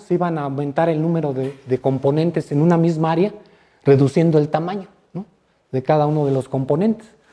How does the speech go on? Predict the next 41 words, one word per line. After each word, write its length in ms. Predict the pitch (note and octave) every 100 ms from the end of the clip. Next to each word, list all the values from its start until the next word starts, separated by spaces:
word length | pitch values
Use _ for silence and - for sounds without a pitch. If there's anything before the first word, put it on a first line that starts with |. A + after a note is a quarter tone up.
| _
Entonces 380 | _ D3+ D3 C#3
aquí 160 | C3+ D3+
se 120 | D#3+
ve, 160 | D3 D#3
y 160 | C#3+
realmente 440 | C#3 E3 F3+ F3+ D3
su 120 | C3+
predicción 520 | C3 C3 - F3 F3 - - _
se 140 | -
quedó, 360 | G#3+ A#3+ C4 C4
se 140 | G3 G3+
quedó 140 | A3+
un 100 | A#3
poco 440 | A#3 A#3 G3 D#3+
corto, 520 | E3 F#3+ F#3+ B3 B3+ - - _
realmente 680 | - E3+ E3+ F3 E3 D3 C3+
no 200 | C#3+ D3+
fue, 520 | D3 D#3+ D#3 D3+ B2+ - -
no 80 | -
evolucionó 440 | D3 C#3 C#3 C3+ D3
tan 180 | C#3+
rápido 500 | B2+ C#3 C#3+ E3 D#3
como 280 | D#3+ B2+ B2
sobre 240 | A#2+ B2 A#2+
todo, 340 | C#3+ C#3+ C#3+ - - - _ _ _
eh, 220 | D#3+ C#3
ya 120 | B2 C3
en 120 | B2+
su, 120 | C#3 C#3+
bueno, 220 | D#3+ F3+ - -
fue 160 | -
variando, 460 | F#3+ F3+ D#3 D#3 C#3
¿no? 120 | D3
La, 220 | F#3 C3
la 100 | A#2+
evolución, 420 | A2+ A#2 A2+ C#3 D3
la, 200 | B2 A2+
la, 280 | A2+ A2+ A#2
la, 380 | A#2 A2 G#2+ G#2 - _ _
la 140 | A2
pendiente 680 | A#2 A#2 B2 C#3+ C#3+ F3 F3+